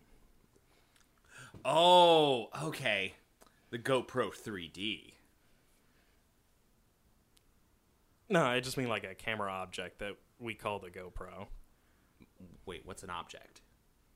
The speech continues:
Speaker 2: Like, you know, okay, when you're, like, um, when you're working, uh, through some sort of, like, uh,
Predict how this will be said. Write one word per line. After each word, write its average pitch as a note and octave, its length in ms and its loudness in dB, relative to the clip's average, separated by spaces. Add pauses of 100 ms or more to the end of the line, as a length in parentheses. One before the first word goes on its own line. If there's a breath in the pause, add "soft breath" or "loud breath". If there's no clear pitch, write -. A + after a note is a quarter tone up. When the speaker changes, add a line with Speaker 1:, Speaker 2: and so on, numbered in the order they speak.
(680 loud breath)
Speaker 2:
Like, G3+ 200 0 (200)
you E3+ 100 -2
know, D3 360 4
okay, B2+ 300 -2
when A#2+ 200 -2
you're, A#2+ 200 2
like, A2 260 0
um, F#2+ 280 -2 (1800 loud breath)
when C3+ 100 -2
you're B2+ 100 4
working, C3+ 520 4 (260)
uh, A2+ 520 2
through C3 160 -2
some A#2+ 220 0
sort A#2 220 2
of, G#2+ 100 -2
like, G2+ 360 -4
uh, G2 160 -8